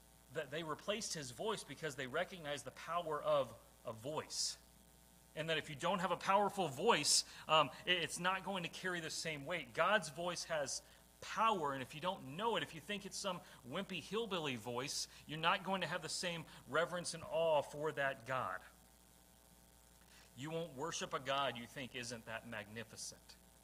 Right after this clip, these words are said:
who doesn't have a thunderous and powerful voice. That God, that he, he might teach you some good morals, and, and that's good. We need good morals, but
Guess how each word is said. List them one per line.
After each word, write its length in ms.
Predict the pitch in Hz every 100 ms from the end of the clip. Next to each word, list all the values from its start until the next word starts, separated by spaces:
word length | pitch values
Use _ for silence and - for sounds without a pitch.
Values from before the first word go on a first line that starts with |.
| - - - - - - - -
who 100 | 147
doesn't 300 | 147 147 143
have 120 | 135
a 60 | 120
thunderous 640 | - 160 156 156 147 -
and 100 | 120
powerful 480 | 151 143 139 - 120
voice. 580 | 107 123 98 - - - - - - - 127
That 240 | 170 180
God, 400 | 180 180 185 170 - -
that 240 | 139 147 - 143 151 160
he, 140 | 110 175
he 200 | 151 196
might 220 | 196 202
teach 240 | 202 202
you 80 | 202
some 200 | 180 175
good 180 | 165 165
morals, 560 | 147 175 165 127 151 135
and, 140 | 123
and 100 | 123
that's 180 | 143 151
good. 220 | 151 175
We 120 | 143 151
need 140 | 160
good 160 | 143 147
morals, 400 | 151 170 143 131
but 220 | - 139